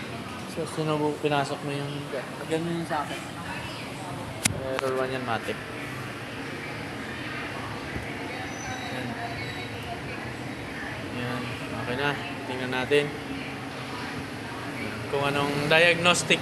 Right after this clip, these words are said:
natin sa kanya. Oh. Yan.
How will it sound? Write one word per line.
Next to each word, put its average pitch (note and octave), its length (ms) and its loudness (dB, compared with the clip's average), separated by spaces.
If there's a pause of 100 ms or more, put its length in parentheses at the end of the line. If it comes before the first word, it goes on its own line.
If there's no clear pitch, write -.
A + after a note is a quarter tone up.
natin D3 400 6 (880)
sa C#3+ 160 2
kanya. C3+ 320 4 (960)
Oh. D3 400 4 (1500)
Yan. E3 340 10